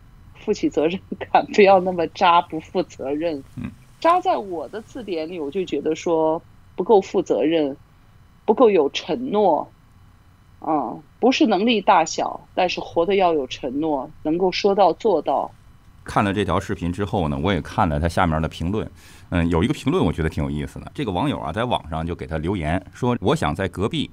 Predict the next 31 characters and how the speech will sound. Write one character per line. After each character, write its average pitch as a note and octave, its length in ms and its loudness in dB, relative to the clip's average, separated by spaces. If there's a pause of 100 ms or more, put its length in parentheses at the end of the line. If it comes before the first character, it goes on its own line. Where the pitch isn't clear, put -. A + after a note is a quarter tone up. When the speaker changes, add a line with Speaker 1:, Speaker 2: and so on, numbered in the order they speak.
Speaker 2:
开 - 160 -4
一 A#2 120 -2
家 G#2+ 180 4
离 G2 100 -2
婚 A#2+ 140 -2
饭 A2 160 -2
店， G2+ 240 -6
就 G#2+ 80 -6
是 G#2+ 60 -6
在 A2 120 -2
他 A#2 180 -6
这 B2 80 -6
家 G2 140 -4
饭 F#2+ 160 -6
店 F2 140 -4
旁 E2+ 160 -4
边 G2 180 -4
再 A2+ 140 -4
开 C#2 220 -8
一 C2 100 -14
家。 - 180 -16 (440)
菜 F3+ 240 0
名 F#2 200 0
呢 C3 80 0
就 A2 120 0
叫 G2 240 2
干 E3+ 280 2
煸 E3 160 0
老 F2+ 200 -2
丈 - 260 -2
人、 C2 160 -10